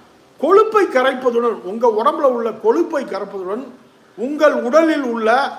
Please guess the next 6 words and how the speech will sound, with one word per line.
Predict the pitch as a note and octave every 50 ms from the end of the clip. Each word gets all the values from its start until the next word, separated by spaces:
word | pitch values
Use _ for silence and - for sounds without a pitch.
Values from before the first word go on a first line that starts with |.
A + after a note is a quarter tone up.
| - - - - - -
இரத்த | E3 G#3+ C#4 D4 - - G#4+ F#4+
அழுத்தத்தை | D#4+ C#4 C#4+ D4 C#4+ - D4 - - C4 C4+ D4
சம | B3+ - - - A#3+ B3 C4+ D#4 E4+
அளவு | E4+ E4 D#4+ D#4+ E4 D#4
கொண்டு | C4+ C4+ B3+ B3+ C4
வருகிறது. | A#3+ A3+ A3 A3 G#3 G3 G3 G#3 G#3+ G#3 F3+ D3+ B2+ -